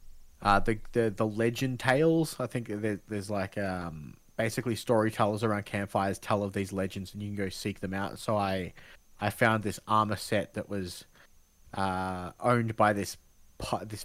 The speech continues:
fearsome pirate. I kinda went through this lagoon. I went swimming through this, this, uh, this brightly lit lake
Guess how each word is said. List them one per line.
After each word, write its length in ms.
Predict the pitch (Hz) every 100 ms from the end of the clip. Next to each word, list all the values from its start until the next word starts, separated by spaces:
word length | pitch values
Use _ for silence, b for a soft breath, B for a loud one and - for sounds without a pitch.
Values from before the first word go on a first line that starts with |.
| -
fearsome 380 | 135 120 - 107
pirate. 580 | - - 101 101 95 82
I 60 |
kinda 280 | - 110 107
went 320 | 104 107 104
through 280 | - 123 113
this 200 | 107 -
lagoon. 800 | 101 95 120 123 120 120 117 113
I 40 |
went 200 | 101 98
swimming 420 | - - 107 110
through 220 | - 117 95
this, 240 | 87 - -
this, 220 | 73 - -
uh, 260 | 98 87 82
this 200 | 90 - -
brightly 360 | 117 107 101 113
lit 240 | 104 95
lake 460 | 98 101 104 104